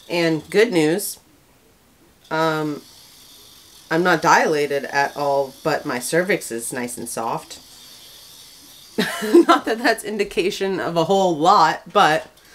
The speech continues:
cool. But these are nice, um, these are nice, like, glass jars from Amazon. Yeah. If I can find 'em, I'll link 'em because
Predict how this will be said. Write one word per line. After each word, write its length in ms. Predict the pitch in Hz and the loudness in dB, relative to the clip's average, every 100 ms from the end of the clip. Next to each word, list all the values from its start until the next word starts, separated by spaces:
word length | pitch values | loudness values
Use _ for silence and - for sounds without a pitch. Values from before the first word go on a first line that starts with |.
| - - - _ - _ _ _ _ - | -20 -20 -20 _ -20 _ _ _ _ -10
cool. 400 | - 175 143 151 _ _ _ _ _ _ _ _ _ _ - - _ _ _ _ - - - _ - - | -4 -2 -2 -6 _ _ _ _ _ _ _ _ _ _ -20 -20 _ _ _ _ -20 -20 -20 _ -12 -6
But 140 | 202 - | -4 2
these 180 | 208 233 | 2 2
are 120 | 247 | 2
nice, 360 | 170 196 - | 0 0 -4
um, 440 | 180 160 151 139 143 - - - - - - - | -4 -4 -4 -8 -14 -18 -20 -20 -20 -20 -20 -20
these 140 | - 170 | -16 -10
are 80 | 170 | -4
nice, 280 | 143 160 | -4 -4
like, 180 | 175 147 | -8 -8
glass 440 | 139 131 147 156 - | -6 -6 -6 -8 -12
jars 720 | - 127 127 156 208 - - - - - - - - - | -8 -8 -6 -8 -10 -12 -16 -20 -16 -10 -10 -10 -14 -10
from 200 | 185 165 | -6 -6
Amazon. 840 | 127 139 151 175 185 202 220 254 - _ _ _ _ _ _ _ _ _ _ _ _ _ - | -4 -4 -4 -4 -4 -4 -6 -8 -12 _ _ _ _ _ _ _ _ _ _ _ _ _ -14
Yeah. 920 | 147 139 131 131 208 277 127 - 143 143 - - _ _ _ _ _ _ _ _ _ _ - - - _ _ _ - - - _ _ _ _ _ _ _ - _ - - - | -8 -8 -8 -8 -8 -8 -8 -8 -8 -8 -12 -20 _ _ _ _ _ _ _ _ _ _ -20 -20 -20 _ _ _ -20 -20 -20 _ _ _ _ _ _ _ -20 _ -12 -12 -6
If 80 | 190 | -2
I 80 | |
can 120 | 196 214 | -2 -2
find 220 | 147 175 | -2 -2
'em, 100 | 160 | 0
I'll 120 | 143 | -2
link 240 | 143 160 | -2 -6
'em 140 | 131 135 | -8 -12
because 360 | - 127 123 | -12 -12 -12